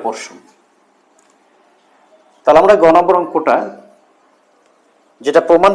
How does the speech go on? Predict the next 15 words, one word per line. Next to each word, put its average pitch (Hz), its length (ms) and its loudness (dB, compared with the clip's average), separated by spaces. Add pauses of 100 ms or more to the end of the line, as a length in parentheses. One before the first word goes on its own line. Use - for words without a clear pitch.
করতে 175 280 -4
বলছে 131 260 -8 (760)
সেটা 156 200 -2
আমরা 151 180 0
লিখে 139 280 -6
ফেললাম 143 300 -2 (1200)
যে 139 60 -2 (100)
লেফট 156 220 -6
হ্যান্ড 151 240 -16
সাইড, 95 300 -6 (1080)
লেফট 147 220 -4
হ্যান্ড 196 160 -10
সাইড 180 220 -4
হচ্ছে 165 260 -10 (2750)
ফাইভ 147 360 -2